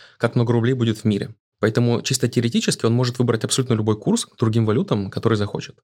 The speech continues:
Поэтому проблема только в том, что это слишком дорого. Что мы так можем сделать, но мы не хотим. Например,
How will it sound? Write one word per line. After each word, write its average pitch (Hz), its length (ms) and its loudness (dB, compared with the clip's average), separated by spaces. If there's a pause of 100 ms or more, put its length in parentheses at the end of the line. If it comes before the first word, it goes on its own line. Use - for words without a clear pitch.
(160)
Поэтому 110 460 0
проблема 123 400 0
только 123 240 -2
в - 60 -14
том, 202 160 0
что - 120 -4
это 131 100 -4
слишком 131 300 0
дорого. 107 320 -2 (520)
Что 104 540 -2
мы 117 220 2
так - 220 -2
можем 196 260 2
сделать, 113 240 -2
но 110 60 2
мы 117 100 2
не 117 60 2
хотим. 104 400 -6 (200)
Например, 110 540 0